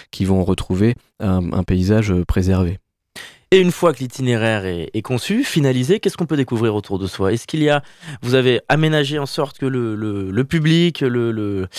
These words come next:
Speaker 2: le, le piéton, le cycliste puisse observer autour de lui, puisse avoir une communication également ?
Speaker 1: Alors, sur la voie verte que nous avons ouverte, euh, entre Montval et Bessay-sur-Bray en deux mille vingt-deux,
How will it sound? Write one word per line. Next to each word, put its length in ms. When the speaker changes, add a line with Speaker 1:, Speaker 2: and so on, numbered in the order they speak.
Speaker 2:
le, 240
le 140
piéton, 460
le 100
cycliste 520
puisse 220
observer 420
autour 260
de 80
lui, 220
puisse 200
avoir 160
une 80
communication 640
également ? 340
Speaker 1:
Alors, 240
sur 240
la 80
voie 100
verte 180
que 100
nous 120
avons 200
ouverte, 280
euh, 480
entre 300
Montval 400
et 80
Bessay-sur-Bray 640
en 80
deux 80
mille 180
vingt-deux, 360